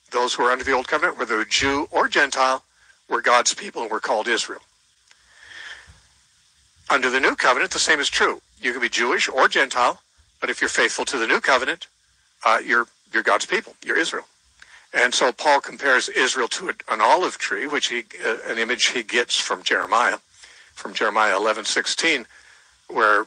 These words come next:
Israel is compared to an olive tree with branches broken off. And Paul said, "Well, yeah, there are branches are broken off of Israel right now, off that olive tree. That's because of their unbelief in Christ."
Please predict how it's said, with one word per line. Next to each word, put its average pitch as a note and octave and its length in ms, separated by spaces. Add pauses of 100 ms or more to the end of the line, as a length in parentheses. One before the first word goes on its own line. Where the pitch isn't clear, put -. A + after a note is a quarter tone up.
(140)
Israel C3 380
is G#2+ 100
compared G#2+ 460
to A2+ 140
an G2 140
olive C3 300
tree - 160
with G2+ 180
branches B2+ 440
broken A#2+ 360
off. C#3+ 360 (760)
And B2 140
Paul C#3+ 240
said, D3+ 320
"Well, C3+ 340
yeah, C#3+ 160
there C3+ 180
are D#3 140
branches G3 420
are D#3 60
broken D3 280
off G3+ 180
of B2+ 120
Israel G#2+ 300
right F#2 180
now, E2+ 140
off G#2+ 200
that G#2+ 120
olive G2 220
tree. - 180
That's C#3+ 280
because C3+ 260
of B2+ 80
their A2+ 200
unbelief B2 460
in G#2+ 100
Christ." - 420